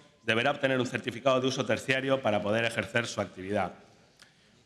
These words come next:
Con esto nos acercamos o podemos empezar a discutir de modelos de regulación, eh, como por ejemplo el de San Francisco,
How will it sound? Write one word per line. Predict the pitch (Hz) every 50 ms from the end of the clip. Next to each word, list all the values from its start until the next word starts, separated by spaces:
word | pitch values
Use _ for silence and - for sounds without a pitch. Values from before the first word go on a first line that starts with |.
| _ _
Con | - 123 127 151
esto | 170 - - 185
nos | 180 170 147 131
acercamos | 120 - 110 101 - - 135 139 147 147 151 170 175 -
o | 120 107 92
podemos | - 101 101 110 117 120 120 117 123
empezar | 107 101 110 - 123 117
a | 113
discutir | 110 110 - - 110 110 113 131 139 151 156 143
de | 117 107 101
modelos | 101 101 101 101 110 113 110 107 104 101
de | 107 101
regulación, | 101 104 98 104 104 101 101 - - 135 139 143 151 175 - - - - - - - - _ _ -
eh, | 101 98 98 95 95
como | 101 98 95 92 98 95 92 90 90 90 -
por | 104 92
ejemplo | 90 - 113 104 110 107 104
el | 98 98
de | 98
San | 92 110 104 101
Francisco, | 113 113 110 - 143 139 139 - 151 151 156